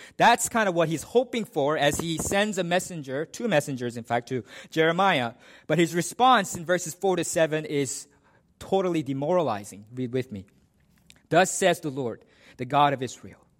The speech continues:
'Behold, I will turn back the weapons of war.'" So far, so good,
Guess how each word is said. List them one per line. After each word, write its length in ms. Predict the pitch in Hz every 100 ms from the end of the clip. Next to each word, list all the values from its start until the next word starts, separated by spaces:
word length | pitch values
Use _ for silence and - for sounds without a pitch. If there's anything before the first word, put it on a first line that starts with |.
| _ _ _ _ _
'Behold, 580 | 170 190 226 233 131 110 -
I 220 | 165 202
will 260 | 196 262 269
turn 380 | - 254 247
back 440 | 196 214 175 - -
the 120 | 165
weapons 560 | 135 180 - 190 190 165
of 120 | 151
war.'" 440 | 160 131 110 - _ _ _ _ _ -
So 180 | -
far, 240 | 143 151 131
so 160 | -
good, 300 | 110 110 113